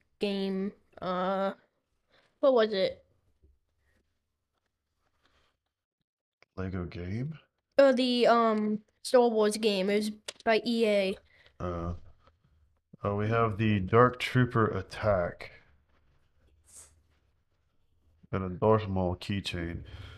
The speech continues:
Speaker 2: I don't know anything about this Dark Trooper attack. Have you seen this?
Speaker 1: I really, like, I,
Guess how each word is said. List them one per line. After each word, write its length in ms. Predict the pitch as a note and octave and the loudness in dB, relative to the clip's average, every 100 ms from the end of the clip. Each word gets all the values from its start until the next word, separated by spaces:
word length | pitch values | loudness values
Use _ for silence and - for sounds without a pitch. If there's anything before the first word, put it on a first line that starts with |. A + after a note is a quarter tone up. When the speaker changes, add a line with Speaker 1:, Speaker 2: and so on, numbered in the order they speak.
| - - | -20 -4
Speaker 2:
I 80 | A2 | -2
don't 120 | A2+ | 0
know 140 | G2+ G2 | -2 -2
anything 320 | A#2+ A#2+ A2+ | -2 -2 0
about 300 | G#2+ G2+ - | 2 0 -2
this 140 | F#2 | -10
Dark 360 | F2+ G#2 G2 - | -4 0 0 -2
Trooper 400 | - F#2+ G2 F#2 | -8 -6 -4 -6
attack. 440 | F2 G2 F2+ E2+ | -4 -4 -4 -4
Have 140 | G2+ G2 | -6 -4
you 60 | |
seen 240 | G#2+ A#2 A2+ | -4 -4 -4
this? 300 | A#2 A2+ - _ _ _ - - - - _ _ - | -6 -8 -16 _ _ _ -20 -18 -20 -20 _ _ -6
Speaker 1:
I 680 | A3+ G#3+ G#3+ G#3 G#3+ G3+ - - | -2 2 4 4 2 -2 -8 -8
really, 800 | A#3 A3+ A3+ A3 G3+ G3 F#3+ F#3+ _ | -2 2 4 4 4 2 0 -4 _
like, 400 | F#3+ F#3 F#3+ - - _ - | -2 -2 -2 -14 -20 _ -4
I, 220 | A3 | -2